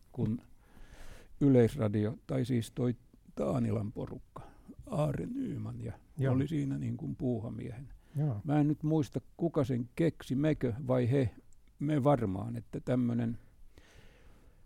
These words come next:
Speaker 1: tämmönen sarja tehtäis. Silloin oli jotain muitakin
Speaker 2: Mm.
Speaker 1: tämmösiä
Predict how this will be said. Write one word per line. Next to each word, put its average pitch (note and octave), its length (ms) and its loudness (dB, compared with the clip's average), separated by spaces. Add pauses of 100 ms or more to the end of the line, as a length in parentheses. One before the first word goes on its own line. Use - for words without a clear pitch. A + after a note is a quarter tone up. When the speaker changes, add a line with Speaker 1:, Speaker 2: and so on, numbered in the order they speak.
(140)
Speaker 1:
tämmönen A#2 520 0
sarja A2+ 380 0
tehtäis. - 540 -10
Silloin F3 300 4
oli E3 180 4
jotain D3+ 340 0
muitakin D3+ 540 -2
Speaker 2:
Mm. - 560 -12
Speaker 1:
tämmösiä C3 540 0